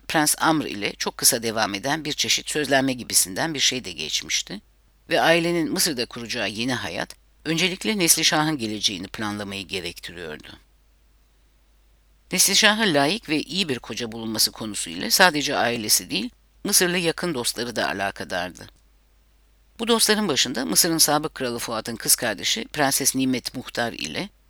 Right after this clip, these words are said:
Hıdiv İsmail Paşa'nın soyundan gelen Prens İbrahim Hilmi'nin hanımı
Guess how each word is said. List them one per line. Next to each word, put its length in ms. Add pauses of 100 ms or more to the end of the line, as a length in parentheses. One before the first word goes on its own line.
Hıdiv 280
İsmail 360
Paşa'nın 340
soyundan 520
gelen 320 (120)
Prens 320 (180)
İbrahim 400
Hilmi'nin 380
hanımı 400